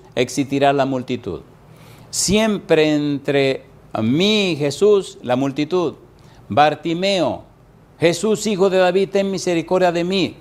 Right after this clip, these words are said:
Y la multitud le decía, "Cállate, cállate". Y él seguía gritando, seguía voceando, seguía, "Jesús, hijo de David, ten misericordia de mí". Entre Bartimeo y Jesús, la multitud. Pero Bartimeo insistió,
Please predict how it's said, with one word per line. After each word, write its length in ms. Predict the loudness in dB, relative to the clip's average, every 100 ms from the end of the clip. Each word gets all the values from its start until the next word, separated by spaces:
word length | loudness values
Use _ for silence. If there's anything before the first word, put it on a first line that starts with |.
| -8
Y 80 | -2
la 100 | 0
multitud 560 | 0 0 0 0 0
le 140 | 0 0
decía, 480 | 0 0 -2 -2 -4
"Cállate, 500 | -4 -2 -4 -6 -18 -20 -20 -20 -20 -6
cállate". 480 | 0 2 2 -2 2
Y 60 |
él 100 | 0
seguía 300 | 2 0 2
gritando, 540 | 0 -2 -2 0 0 -2
seguía 280 | -2 0 0
voceando, 480 | 0 0 0 0
seguía, 400 | -4 -2 0 0 -2 -20 -20 -16 0
"Jesús, 440 | 0 2 0 2
hijo 160 | 2 2
de 120 | 2
David, 300 | 2 2 2
ten 180 | -2 -4
misericordia 640 | -6 -4 -4 -2 0 0 0
de 100 | 0
mí". 160 | -2 -2
Entre 380 | -2 0 0 2
Bartimeo 840 | 2 0 -2 2 2 2 -2 0
y 80 | 0
Jesús, 480 | 0 0 0 0 0
la 140 | 0
multitud. 480 | 0 0 2 2 0 -6 -20 -20 -20 -16 0
Pero 360 | 4 4 2
Bartimeo 640 | 2 0 0 -4 -2 0 2
insistió, 840 | 0 2 0 0 -6 0 2 0